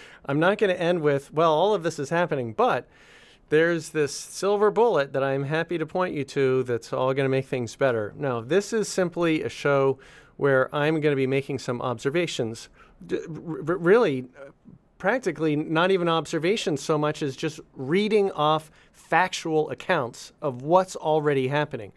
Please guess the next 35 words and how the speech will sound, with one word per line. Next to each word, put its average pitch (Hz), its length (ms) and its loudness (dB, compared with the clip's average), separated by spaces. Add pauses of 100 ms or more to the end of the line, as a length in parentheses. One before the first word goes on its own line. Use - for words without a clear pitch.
(240)
Observation 175 600 2
almost 151 440 2
sounds 139 280 -2
like 117 220 -4 (240)
I'm 139 140 -4
doing 147 180 2
some 139 140 -6
analysis 117 800 -2
and, 98 140 -10 (440)
and 104 240 -10
giving 143 240 2
you 120 100 2
my 117 280 2
s-, - 220 -6
my 135 500 0
take 147 340 -2
on 131 200 -2
what's 120 160 -4
happening. 131 460 -2
It's 156 160 -4
not 220 200 4
really 175 240 4
that. 123 280 -2 (1000)
I'm 156 80 -4
gonna 220 80 -2
be 233 120 -2
telling 233 320 4
you 160 140 2
what's 143 380 -2
happening 165 560 -6 (760)
from 151 360 0
reputable 160 520 2
news 185 240 2
sources. - 720 -8
And, 131 220 -6